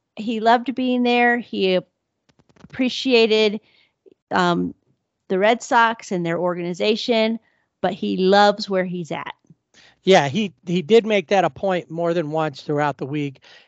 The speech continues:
Speaker 2: Uh, even before they went there, every time he got asked, it's like, "Hey, I'm, that was a great time in my life,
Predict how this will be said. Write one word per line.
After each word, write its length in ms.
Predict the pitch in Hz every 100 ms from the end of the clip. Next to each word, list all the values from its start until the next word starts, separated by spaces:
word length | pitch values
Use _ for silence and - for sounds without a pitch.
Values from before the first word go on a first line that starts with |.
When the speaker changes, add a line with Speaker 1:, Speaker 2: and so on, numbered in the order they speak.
| -
Speaker 2:
Uh, 140 | 151 160
even 260 | 190 190
before 340 | 170 165 175 165
they 120 | 160
went 260 | 156 160
there, 220 | 135 160 147
every 180 | 160
time 200 | 151 175
he 60 | 165
got 180 | 156 139
asked, 400 | 139 151 147 -
it's 120 | 135
like, 160 | 143 123
"Hey, 260 | 165 147
I'm, 240 | 143 165 139 - - _
that 160 | 175 185
was 120 | 165
a 60 |
great 300 | 147 156 185
time 220 | - 190 190
in 80 |
my 140 | 190 185
life, 380 | 185 196 185